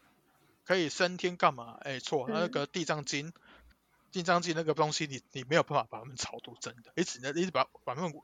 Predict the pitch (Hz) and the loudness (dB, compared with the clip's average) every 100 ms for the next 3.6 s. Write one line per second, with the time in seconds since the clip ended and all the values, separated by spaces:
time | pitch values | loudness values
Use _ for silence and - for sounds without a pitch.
0 | - 117 - 165 131 110 120 - - - | -20 -18 0 2 2 0 -10 -16 -20 -20
1 | - - 196 170 180 160 123 165 147 - | -20 -4 4 6 6 2 0 0 0 -2
2 | 113 117 - - 127 - 285 240 - 226 | -6 -8 -8 -6 -6 2 6 8 6 4
3 | 202 214 220 214 175 | 6 6 4 4 2